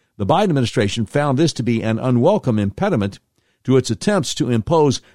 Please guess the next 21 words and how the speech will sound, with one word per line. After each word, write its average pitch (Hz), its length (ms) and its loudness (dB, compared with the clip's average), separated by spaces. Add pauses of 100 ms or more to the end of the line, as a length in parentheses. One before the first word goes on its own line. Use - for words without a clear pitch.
vaccine 135 840 0
mandates 101 600 -2 (140)
and 123 280 0
mask 185 380 -2
mandates 82 540 -4
on 135 100 -2
Americans, 165 600 -4 (460)
when 123 140 2
courts 185 380 2
ruled 123 220 4
the 117 60 -2
federal - 360 2
agencies 107 480 0 (240)
did 104 140 -2
not 117 200 2
have 117 180 -2
the 139 100 -2
authority 90 420 -2
to 127 140 -8
do 180 160 -4
so. - 340 -8